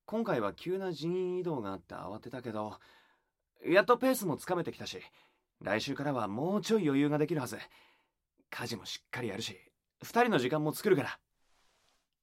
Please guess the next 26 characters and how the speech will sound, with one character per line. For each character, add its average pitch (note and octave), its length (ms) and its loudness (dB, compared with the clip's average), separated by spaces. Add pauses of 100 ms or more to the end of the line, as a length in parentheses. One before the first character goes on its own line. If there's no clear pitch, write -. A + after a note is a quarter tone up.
(200)
任 G2 440 4
せ C3 100 4
と F2+ 120 -4
け D3 100 0
っ E3+ 40 -2
て。 C3+ 520 -2 (1000)
と G2+ 120 -4
り A2+ 180 4
あ A2 60 0
え G2 60 -4
ず、 - 320 -14 (560)
土 A2+ 180 4
日 F3+ 280 2
は F3+ 100 6
休 D#3+ 280 2
み D3+ 100 2
も A2 140 -2
ぎ A2 100 -8
取 A#2 120 -2
っ - 40 -16
た G#2 160 -10
し。 F#3 360 -6 (1900)
う C3 80 -6
ん。 E3+ 120 -4 (1300)
今 B2 260 0
週 B2+ 260 0